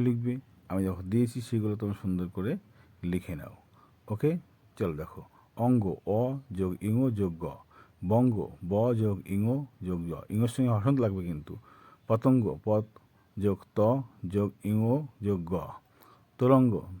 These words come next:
তোর যোগ র, আর ইঙো যোগ গ, বিহঙ্গ বিহ যোগ অ, ইঙো হসন যোগ গ, বিহঙ্গ। এইভাবে, বা তুমি অঙ্গ, বঙ্গ, পতঙ্গ, তোরঙ্গ, বিহঙ্গ এগুলো লিখলেও তুমি, তোমার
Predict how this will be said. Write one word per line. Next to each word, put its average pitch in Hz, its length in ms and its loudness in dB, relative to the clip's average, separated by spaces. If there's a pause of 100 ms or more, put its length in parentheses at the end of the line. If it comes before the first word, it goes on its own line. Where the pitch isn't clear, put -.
(100)
তোর 123 220 4 (220)
যোগ 101 140 2 (180)
র, - 20 0 (1500)
আর 101 100 2 (280)
ইঙো 117 160 4 (120)
যোগ 101 140 4 (120)
গ, - 20 4 (840)
বিহঙ্গ 117 320 4 (160)
বিহ 107 140 4 (180)
যোগ 98 120 2 (280)
অ, - 20 2 (500)
ইঙো 104 160 2 (140)
হসন 127 280 0 (340)
যোগ 92 140 0 (100)
গ, - 20 -8 (360)
বিহঙ্গ। 98 300 2 (580)
এইভাবে, 113 340 4 (100)
বা 117 160 2
তুমি 160 140 0 (220)
অঙ্গ, 117 180 4 (180)
বঙ্গ, 107 240 4 (220)
পতঙ্গ, 104 340 0 (160)
তোরঙ্গ, 101 300 0 (160)
বিহঙ্গ 92 280 -2 (200)
এগুলো 110 200 2 (100)
লিখলেও 113 340 -2
তুমি, 117 220 0
তোমার 98 220 -2